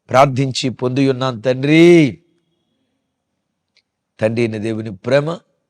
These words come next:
కుమారుడైన యేసుక్రీస్తు వారి దివ్యకృప, పరిశుద్ధాత్మ దేవుని సహవాసం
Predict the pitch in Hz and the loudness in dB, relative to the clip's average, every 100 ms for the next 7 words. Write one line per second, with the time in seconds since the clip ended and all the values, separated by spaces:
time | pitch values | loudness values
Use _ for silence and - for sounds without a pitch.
0 | _ _ _ _ 107 117 120 117 117 120 | _ _ _ _ -6 0 0 0 -2 -4
1 | - 123 120 120 - 127 123 110 127 135 | -6 -8 -6 -8 -6 -4 -4 -2 -4 -4
2 | - 151 156 175 - _ _ _ _ 101 | -4 -2 0 -2 -4 _ _ _ _ -10
3 | 107 127 117 156 - 175 147 123 113 104 | -4 0 4 4 4 -2 -2 -2 -4 -6
4 | 101 - 98 90 - 78 | -8 -8 -8 -10 -12 -16